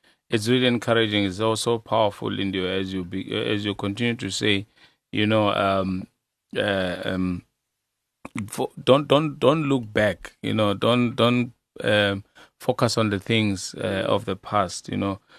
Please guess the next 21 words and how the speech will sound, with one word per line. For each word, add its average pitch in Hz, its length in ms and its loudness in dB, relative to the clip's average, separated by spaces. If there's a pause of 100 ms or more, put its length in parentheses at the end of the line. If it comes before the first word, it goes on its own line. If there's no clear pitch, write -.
(200)
you 104 140 0
reminded 113 560 2
me 104 280 2
of, 101 380 -2
uh, 92 400 0 (280)
what 104 260 -2
God 101 240 -2
says 107 320 2
in 98 120 0
Isaiah. 92 720 -2 (480)
You 104 180 0
know, 98 320 2
where 107 200 2
it 110 80 0
says, 107 300 0
"Forget 113 500 2
the 113 100 2
former 110 360 0
things 104 380 -2
of 90 220 -8
old, 95 440 -2